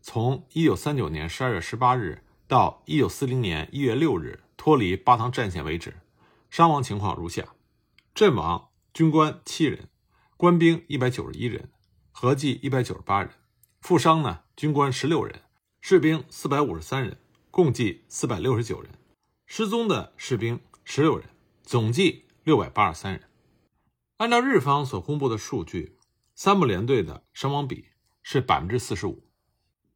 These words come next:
那么另外一支主要的日军部队，四十二联队的第二大队，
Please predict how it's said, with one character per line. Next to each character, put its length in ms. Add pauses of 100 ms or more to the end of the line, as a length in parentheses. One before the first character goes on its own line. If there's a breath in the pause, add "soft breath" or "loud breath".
(140)
那 100
么 100
另 160
外 160
一 60
支 120
主 160
要 160
的 140
日 140
军 120
部 140
队， 340
四 200
十 80
二 100
联 180
队 120
的 120
第 140
二 160
大 160
队， 260